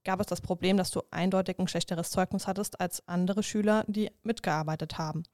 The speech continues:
Dadurch, dass ich mich irgendwann getraut habe, auch mehr aus mir herauszukommen und festzustellen, dass die Welt gar nicht so böse ist, wie ich sie mir in meinem Kopf ausmale, haben sich dann später Türen geöffnet, wie zum Beispiel, dass ich eine Ausbildung bei der Bank anfangen konnte.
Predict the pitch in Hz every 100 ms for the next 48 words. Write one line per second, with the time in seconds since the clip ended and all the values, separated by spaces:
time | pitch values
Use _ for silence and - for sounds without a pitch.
0 | - - 190 208 214 196 - 202 - 226
1 | 233 220 196 185 - 190 226 359 - 190
2 | 190 190 - 180 180 - 185 175 202 -
3 | 220 - 190 180 175 196 - - 190 190
4 | 185 - 180 180 - 185 185 - 175 180
5 | 185 - 233 - 180 - 185 180 175 170
6 | - 185 - 208 269 196 180 196 277 -
7 | - _ _ _ _ _ - 208 202 208
8 | 208 - 208 196 - 226 226 - - 214
9 | 202 - 202 185 - 196 196 190 185 156
10 | 233 - 190 190 196 190 196 185 202 220
11 | - 175 165 - 156 156 - 165 170 170